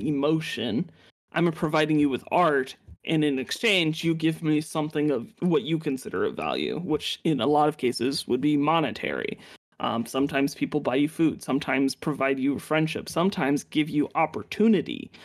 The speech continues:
th-, to which you can say yes or no to, right? And it's like, "Oh, I really like the story. Would you like to publish it under my brand and I'll pay you a certain amount, blah, blah, blah, blah."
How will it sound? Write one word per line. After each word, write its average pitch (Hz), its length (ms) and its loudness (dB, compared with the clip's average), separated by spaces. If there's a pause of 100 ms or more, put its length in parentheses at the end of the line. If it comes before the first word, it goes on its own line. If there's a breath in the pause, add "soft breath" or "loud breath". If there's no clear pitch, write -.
(340 loud breath)
th-, 151 260 2
to - 140 -2
which 151 240 2
you 156 100 4
can 156 160 -2
say 147 160 0
yes 120 320 -4
or - 80 -2
no 165 240 4
to, - 340 -10 (480 soft breath)
right? 131 260 0
And - 80 -2
it's 143 100 -2
like, 139 160 -4
"Oh, 175 260 4
I 143 120 0
really 151 280 2
like 135 240 2
the - 80 -6
story. 175 400 2
Would 131 220 0
you 147 80 2
like 143 280 2
to 135 440 0
publish 156 440 -2
it 139 120 -2
under 143 200 0
my 117 180 0
brand 147 520 2
and 131 140 -4
I'll 135 120 0
pay 131 200 -2
you 131 220 2
a - 40 0
certain 90 300 -6
amount, 127 540 -2
blah, 120 180 2
blah, 107 220 4
blah, - 20 -2
blah." 156 320 4